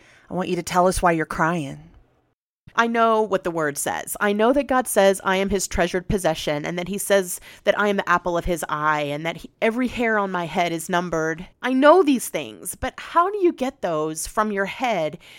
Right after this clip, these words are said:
Speaker 2: into your heart? Especially when, when you get tangled and when things happen,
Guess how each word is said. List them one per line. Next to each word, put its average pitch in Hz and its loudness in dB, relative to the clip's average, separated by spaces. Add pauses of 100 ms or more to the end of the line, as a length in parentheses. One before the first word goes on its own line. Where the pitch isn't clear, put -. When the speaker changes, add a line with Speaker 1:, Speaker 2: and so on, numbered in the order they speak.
(160)
Speaker 2:
into - -6
your 185 -4
heart? - -10 (680)
Especially 240 -4
when, 185 -10 (720)
when 226 2 (200)
you 233 -8
get - -4
tangled 226 0 (300)
and 208 -2
when 233 0
things 262 0
happen, 226 0